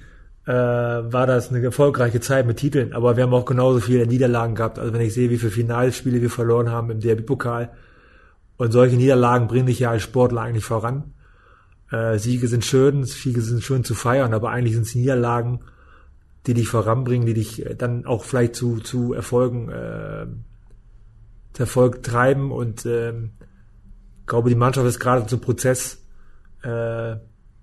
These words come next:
viel aus so einer, aus so einer Serie auch, äh, Niederlagen jetzt mitzunehmen und für die Zukunft besser zu machen. Und da müssen wir jetzt durch und, äh, daran müssen wir arbeiten, wie gesagt, dass wir es besser machen.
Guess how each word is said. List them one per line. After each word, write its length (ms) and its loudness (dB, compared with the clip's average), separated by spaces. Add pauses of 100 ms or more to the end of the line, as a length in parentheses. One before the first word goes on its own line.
(240)
viel 320 2
aus 180 2
so 60 0
einer, 280 2
aus 180 -2
so 40 0
einer 140 2
Serie 340 2
auch, 240 -2
äh, 140 -4
Niederlagen 560 0
jetzt 140 -4
mitzunehmen 720 -2 (580)
und 100 -4
für 120 -4
die 80 -4
Zukunft 360 -2
besser 240 -2
zu 140 -6
machen. 260 -4
Und 60 -4
da 100 0
müssen 220 -2
wir 80 2
jetzt 180 -4
durch 320 0
und, 380 -8
äh, 320 -4 (560)
daran 220 -2
müssen 180 -2
wir 80 -4
arbeiten, 500 -2 (240)
wie 120 -6
gesagt, 200 -2
dass 80 -2
wir 60 -2
es 80 -4
besser 260 -4
machen. 200 -12